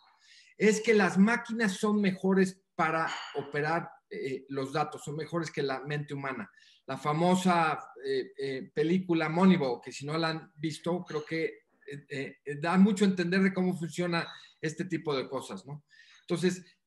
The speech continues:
eh, es, requiere de mucha humildad para enseñarle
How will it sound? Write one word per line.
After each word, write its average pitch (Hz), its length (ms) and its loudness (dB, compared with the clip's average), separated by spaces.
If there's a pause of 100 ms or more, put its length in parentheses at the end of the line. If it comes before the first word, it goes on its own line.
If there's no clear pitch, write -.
(160)
eh, 165 320 -2
es, 202 460 4 (280)
requiere 175 560 4
de 226 80 6
mucha 214 300 2
humildad 180 400 4
para 151 260 0
enseñarle 175 1000 0